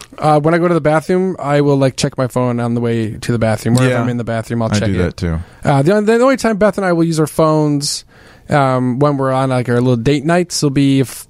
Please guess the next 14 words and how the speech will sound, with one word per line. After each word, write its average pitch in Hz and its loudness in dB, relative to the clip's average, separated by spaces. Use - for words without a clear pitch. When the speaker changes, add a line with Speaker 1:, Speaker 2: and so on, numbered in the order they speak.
Speaker 1:
we're 147 4
maybe 156 2
meeting 160 4
somebody 143 0
else 139 0
later 139 0
on 180 2
and 147 2
we're 131 0
keeping 139 2
in 123 2
touch - -4
with 123 -6
them, 156 2